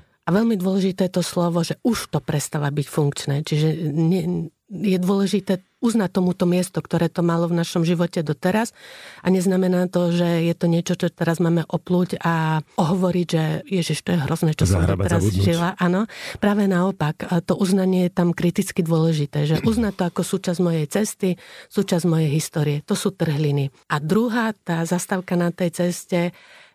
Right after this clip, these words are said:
Speaker 1: je to, čo ste teraz povedal, Michal, že zastaviť sa. Predtým, ako sa niekam rozbehnem, že už viem, čo nechcem, tak predtým, ako sa niekam rozbehnem, zastaviť sa a dopriať si ten čas pre seba,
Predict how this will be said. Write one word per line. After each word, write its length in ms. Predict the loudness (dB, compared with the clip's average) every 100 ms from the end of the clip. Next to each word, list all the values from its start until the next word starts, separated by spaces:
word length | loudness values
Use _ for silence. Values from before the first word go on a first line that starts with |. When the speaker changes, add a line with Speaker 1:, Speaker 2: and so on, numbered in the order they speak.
| -4
Speaker 1:
je 340 | 0 2 0
to, 140 | -2 -4
čo 120 | -2
ste 180 | -2 -2
teraz 240 | 0 -2
povedal, 380 | -2 -2 0 0
Michal, 380 | 0 -2 -2 -2
že 100 | 0
zastaviť 500 | 0 0 -2 -2 -4
sa. 180 | -4 -8 -8 _ _ _ _
Predtým, 420 | 0 0 2 -2
ako 220 | -2 -2 -4
sa 140 | 0
niekam 400 | 0 0 0 0
rozbehnem, 720 | 0 -2 0 0 0 0 -2 -4
že 100 | -4
už 200 | 0 0
viem, 200 | 0 0
čo 140 | 0
nechcem, 580 | -2 -2 -4 -6 -4 -4 -8 _
tak 140 | -8 -2
predtým, 340 | 0 0 0
ako 180 | 0 -2
sa 160 | -2 0
niekam 320 | 0 -2 -2
rozbehnem, 520 | 0 0 -2 0 -2
zastaviť 500 | -2 -4 -4 -4 -4
sa 100 | -4 -4
a 80 |
dopriať 340 | -2 -2 -2 -2
si 100 | -4
ten 200 | -4 -2
čas 240 | 0 -2 -4
pre 180 | -6 -6
seba, 420 | -6 -4 -4